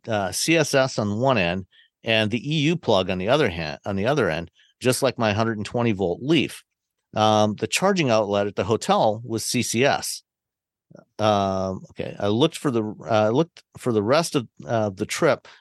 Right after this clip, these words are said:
at all the charging stands and kept finding C C S. Is this normal? Are there C C S to C C S cables? Uh, it just felt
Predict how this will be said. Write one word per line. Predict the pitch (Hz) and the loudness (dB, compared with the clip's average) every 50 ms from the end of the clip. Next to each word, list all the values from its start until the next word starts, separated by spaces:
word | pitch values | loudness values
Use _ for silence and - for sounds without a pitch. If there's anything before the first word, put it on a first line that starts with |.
| _ - | _ -12
at | - - | -6 -2
all | - 120 143 156 | 0 2 2 2
the | 151 139 | 2 0
charging | - - 143 135 139 123 120 101 | 0 2 2 2 2 2 -2 -6
stands | - - - 90 82 82 82 - | -6 -6 -6 -4 -4 -4 -6 -8
and | - 107 - | -10 -8 -2
kept | - 156 - - | -2 -2 -2 -2
finding | - - 107 98 101 110 110 | 0 0 2 2 2 -2 -4
C | - - 98 85 | -6 -6 -6 -6
C | - - 113 131 | -4 -2 0 0
S. | 143 107 - - - - - | 0 0 -2 -6 -12 -8 -4
Is | 110 98 92 | -4 -2 -2
this | 117 107 - | -2 -4 -4
normal? | 131 135 151 156 123 76 - - _ _ _ _ _ _ - | -4 -2 -2 -2 -2 -4 -8 -12 _ _ _ _ _ _ -2
Are | 117 120 127 | 0 0 2
there | 131 123 | 2 2
C | - - - 151 | 0 0 0 -2
C | 156 - 135 127 | -2 0 0 2
S | 127 123 - | 2 0 -2
to | - - | -4 -10
C | - - 123 117 | -8 -6 -6 -4
C | - - 113 107 | -2 0 2 2
S | 101 98 | 2 0
cables? | - - 156 151 139 98 - - - - - - _ _ _ _ _ _ _ - | 0 0 2 2 2 0 -4 -10 -12 -18 -18 -20 _ _ _ _ _ _ _ -8
Uh, | 107 107 104 104 104 104 107 | -4 0 0 0 0 0 -2
it | 101 | -2
just | - 143 135 - | -2 -2 -2 -2
felt | - 143 127 113 104 | 0 0 0 0 0